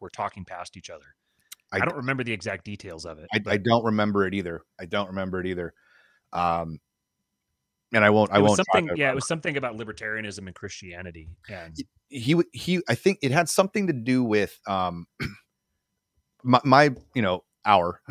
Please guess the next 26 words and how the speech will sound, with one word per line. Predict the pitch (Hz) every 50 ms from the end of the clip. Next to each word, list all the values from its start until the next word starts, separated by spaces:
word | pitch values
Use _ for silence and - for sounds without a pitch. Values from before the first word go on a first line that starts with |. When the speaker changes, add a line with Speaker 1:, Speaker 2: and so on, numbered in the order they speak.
| -
Speaker 2:
<laughs> | - - _
kind | - 123 117 110
of | 101 -
point | _ - 123 113 107 104
is | 98 87
that, | - 95 95
like, | 95 95 87 -
libertarianism | 107 104 95 104 98 107 104 104 104 101 95 87 92 90
is | 87 82 - - - - _
Christianity | - - 101 - - 101 95 95 90 90
without | 87 85 - 90 85 78
Christ, | - - 92 87 87 82 - -
or | 95 98
really | 107 127 131 123 117 120 -
anything | 107 107 107 104 - 107 101 101 95
from | 110 101 95
the | 95
liberal, | 95 101 95 90 98 95 92 87 85 76 _ _ _ _ _ _ _ -
modernist, | 90 92 92 92 90 92 92 92 - - - - - -
scholastic | - 98 92 90 90 85 - - 90 -
tradition | - 90 90 87 - - 90 82 80 78 76 - _ _
even | 107 95 82 82 80 78 76 _ _ _ _ _ _ _ _ _
is | 98 95 85
Christianity | - - 104 90 - 90 87 87 85 85 82 82 78 - _ _
without | 95 92 90 - 95 87 85 73
Christ. | - - 90 87 82 - -